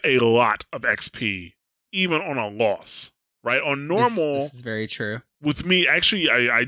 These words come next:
Speaker 1: I played a character right before we started just to test him out, and I got one medal. It was a bronze, and I still got three K X P. You know, I've gotten less on a win in quick play.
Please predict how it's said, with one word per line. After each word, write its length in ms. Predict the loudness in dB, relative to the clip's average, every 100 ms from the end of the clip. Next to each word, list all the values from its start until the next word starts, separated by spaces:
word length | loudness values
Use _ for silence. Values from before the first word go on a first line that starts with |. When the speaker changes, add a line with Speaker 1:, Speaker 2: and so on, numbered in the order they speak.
| -2
Speaker 1:
I 80 | -8
played 560 | -4 2 6 6 4 -2 _ _ -10
a 80 | -10
character 600 | -6 -2 2 2 0 -4
right 180 | -2 -2
before 220 | -4 -6
we 100 | -4
started 400 | -4 -2 0 -2
just 160 | -6 -12
to 80 |
test 320 | -8 -8 -8 -6
him 100 | -2
out, 280 | -2 -4 -10 _ _ _ _ _ _ _ _ _ _ _ _ -2
and 380 | 2 4 4
I 80 | 2
got 340 | 2 2 0 -2
one 360 | 2 2 2
medal. 240 | 0 0 0
It 60 |
was 100 | 0 -2
a 40 |
bronze, 800 | -2 2 4 4 0 -12 -16 -16 _ _ _ _ -4
and 280 | 0 2 2
I 140 | 2
still 320 | 0 2 2
got 220 | 4 2 0
three 340 | -6 -6 -4
K 320 | -2 0 2
X 240 | 0 -2 -6
P. 480 | -6 -4 -4 -6 _ _ _ _ _ _ _ -14
You 100 | -2
know, 300 | -2 -2 -6 _ _
I've 140 | -6 0
gotten 380 | 2 0 -4 0
less 240 | 0 0
on 140 | -2
a 240 | -2 -2 0
win 220 | 0 2
in 140 | -2 -2
quick 260 | -2 -2
play. 320 | -4 -6 -6